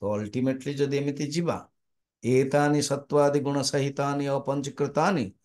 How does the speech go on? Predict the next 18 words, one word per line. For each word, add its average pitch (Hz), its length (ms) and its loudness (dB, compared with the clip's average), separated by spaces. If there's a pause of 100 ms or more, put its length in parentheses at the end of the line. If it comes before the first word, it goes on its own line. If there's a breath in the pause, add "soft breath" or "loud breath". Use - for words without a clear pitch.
(480)
ଉତ୍ପତ୍ତି 170 680 2
ବ୍ୟୁତ୍କ୍ରମେଣ, 147 760 2 (160)
ଉତ୍ପତ୍ତି 165 520 0
ଯେମିତି 170 340 2
ହେଇଥିଲା, 185 380 2
ବର୍ତ୍ତମାନ 170 300 0
ଉପରକୁ 156 380 -2
ଯିବା. 95 300 -10 (460)
ବ୍ୟୁତ୍କ୍ରମେଣ 127 800 0 (320)
ଏତତ୍ 151 380 2 (120)
କାରଣଭୂତ 170 880 -2
ଯଦି 170 300 -4
ଦେଖିବା, 156 600 -2 (340)
ଅଜ୍ଞାନ 143 540 4
ଉପହିତ 175 460 0
ଚୈତନ୍ୟ 175 640 -2
ମାତ୍ରମ୍ 185 460 -4
ଭବତି. 180 440 0